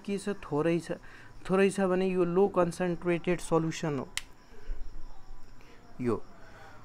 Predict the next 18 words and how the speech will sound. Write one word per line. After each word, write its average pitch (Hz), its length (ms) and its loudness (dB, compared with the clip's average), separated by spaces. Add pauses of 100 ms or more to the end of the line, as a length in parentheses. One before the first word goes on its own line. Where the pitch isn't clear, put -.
र 220 140 4 (140)
यो 233 260 6 (140)
कन्सन्ट्रेसनलाई 233 1300 6
अब 185 220 4 (720)
के 233 200 4
गर्न 208 300 6
आउनु 196 240 6
पर्यो? 202 220 4
हामीलाई 127 280 4
expression 170 720 -2
गर्न 117 300 0
आउनु 107 280 0
पर्यो। 107 320 -6 (460)
expression 220 680 4 (120)
के 226 120 4
केमा 220 340 4
गर्नुपर्छ? 185 600 2 (120)
ग्राम 151 300 2